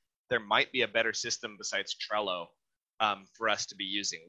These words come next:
I, I have a developer, um, on my team who, who we, we use Trello for managing our development process and our tasks. Um, it's a, it's a pretty cool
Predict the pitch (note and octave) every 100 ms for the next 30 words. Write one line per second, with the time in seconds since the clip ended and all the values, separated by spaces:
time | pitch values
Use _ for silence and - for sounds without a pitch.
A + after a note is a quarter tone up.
0 | - A2+ B2 B2+ A#2 A#2 A2 G#2+ A#2 B2
1 | C3+ C#3 C#3 - A2 G#2+ G#2+ - A2 G#2+
2 | G#2 - A#2+ C#3+ C#3 B2 A2+ A2+ A2 A2
3 | A#2+ A#2 A2 G#2 A#2 B2 - B2+ B2+ A#2+
4 | - A2 A#2 A2+ A2 G2+ G2+ G#2 G#2+ -
5 | A2 G2+ G2 F#2+ _ _ _ _ B2 A2
6 | A2 G#2 - A2 G#2 - G2+ - F#2+ D#2+
7 | - G2 A2+ - - - - _ _ _
8 | _ A2 G2 F#2 - F#2+ - - F#2+ G#2+
9 | G2+ G#2